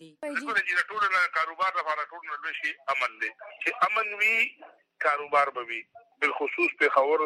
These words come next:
Speaker 2: د امن نه متاثره دی، امن نشته. باقي بی آر ټي د وجې کاروبار تباہ او برباد دی. زموږ یو روډ دی چې د پنډۍ نه را روان شي او خیبر ته ځي، همدغه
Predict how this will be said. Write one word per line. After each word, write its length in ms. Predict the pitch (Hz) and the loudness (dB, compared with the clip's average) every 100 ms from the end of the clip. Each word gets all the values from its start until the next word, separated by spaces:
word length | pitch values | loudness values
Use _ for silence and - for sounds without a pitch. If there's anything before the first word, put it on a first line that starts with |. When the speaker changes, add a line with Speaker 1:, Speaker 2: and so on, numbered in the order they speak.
| - | 2
Speaker 2:
د 20 | 139 - 139 | 0 2 0
امن 240 | 147 151 143 139 139 - - 185 - _ _ _ - 131 | 2 0 0 -4 -6 -12 -20 -20 -20 _ _ _ -18 -4
نه 60 | 131 123 | -4 -2
متاثره 580 | 123 123 117 156 156 147 | 0 2 2 4 4 4
دی، 140 | 147 147 127 | 2 2 2
امن 200 | 131 127 139 | 0 -4 -4
نشته. 320 | - 151 143 131 | -6 0 0 2
باقي 260 | 127 - 160 127 | 0 -2 -10 0
بی 80 | 139 | 2
آر 80 | 131 151 | 2 0
ټي 80 | 160 | -2
د 100 | 143 | 0
وجې 200 | 143 135 - | 0 -2 0
کاروبار 360 | 120 117 127 131 | 0 2 0 0
تباہ 240 | 123 113 127 | -2 -2 0
او 20 | 120 | 2
برباد 340 | 117 135 147 | 4 2 2
دی. 80 | 147 135 | -2 -2
زموږ 200 | 131 147 170 | 0 2 6
یو 80 | 165 | 6
روډ 160 | 147 151 160 | 6 2 -2
دی 100 | 156 - - - _ | -4 -6 -18 -20 _
چې 60 | 127 | 2
د 100 | 131 135 | 2 4
پنډۍ 260 | 135 156 165 | 2 2 2
نه 40 | 147 | 2
را 60 | 139 135 | 4 4
روان 260 | 151 160 - | 4 4 0
شي 140 | 156 147 - - - - | -2 -2 -6 -20 -18 2
او 100 | 135 123 | 4 4
خیبر 320 | - 131 151 - | 2 4 2 2
ته 120 | 151 139 | -2 0
ځي، 80 | 156 139 | -2 -2
همدغه 320 | 131 123 | 0 2